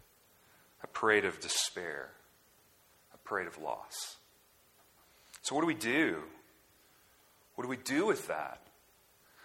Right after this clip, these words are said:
The text gives us the answer, and the answer isn't in absence. You see, sentimentality is about absence. It's about the absence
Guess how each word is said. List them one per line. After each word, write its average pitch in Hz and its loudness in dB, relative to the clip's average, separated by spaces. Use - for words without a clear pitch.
The - -6
text 208 6
gives 156 4
us 131 0
the 117 -2
answer, 123 0
and 107 -4
the - -6
answer 160 2
isn't 135 0
in 120 -6
absence. 127 4
You 135 -4
see, 170 -2
sentimentality 190 10
is 135 2
about - 12
absence. 143 10
It's - -2
about 175 12
the 165 6
absence 180 12